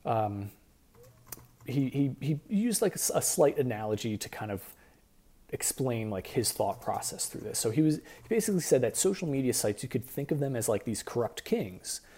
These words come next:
They basically are choosing what's acceptable, but it's based on what's serving them best. But the kings, they're still obedient to other people. So if they're obedient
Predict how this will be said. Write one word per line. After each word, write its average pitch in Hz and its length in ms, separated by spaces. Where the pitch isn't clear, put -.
They 143 220
basically 131 560
are 107 80
choosing 113 340
what's 107 180
acceptable, 113 760
but 120 100
it's 117 160
based 170 340
on 127 160
what's - 380
serving 110 320
them 90 160
best. - 460
But - 120
the 131 80
kings, 202 400
they're 123 140
still 233 360
obedient 127 480
to 104 80
other 98 120
people. 113 380
So 120 220
if 113 120
they're 139 160
obedient 190 720